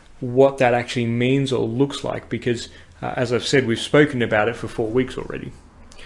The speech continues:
But remember this, God achieved victory over the nations of the world in the most unexpected way. Because just as death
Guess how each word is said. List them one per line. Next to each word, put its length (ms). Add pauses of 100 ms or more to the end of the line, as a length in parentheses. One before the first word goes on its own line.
(460)
But 340
remember 880
this, 520 (420)
God 320
achieved 440
victory 640
over 260
the 240 (560)
nations 580
of 160
the 100
world 500 (320)
in 240
the 60
most 420
unexpected 680
way. 420 (2000)
Because 320
just 340
as 160
death 640